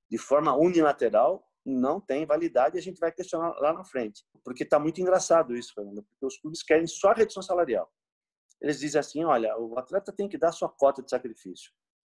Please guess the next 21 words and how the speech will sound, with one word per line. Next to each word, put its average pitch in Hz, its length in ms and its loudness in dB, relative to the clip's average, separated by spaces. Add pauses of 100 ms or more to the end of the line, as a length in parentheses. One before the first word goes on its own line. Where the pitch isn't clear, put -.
(160)
Mas - 140 -4
cadê 196 200 2
a - 60 6
cota 151 380 2
de 127 80 -20
sacrifício 120 480 -12
do 113 100 -8
clube? 98 260 -16 (220)
Pra 127 120 0
gente 147 400 -8 (140)
estimular 139 540 2
uma 113 140 -4
redução 123 300 -10
salarial, 110 720 2 (280)
será 156 260 -2
que 180 120 -14
não 156 120 -8
vale 135 200 -2
a 120 60 0
pena 107 480 -14 (760)
propor 123 580 -4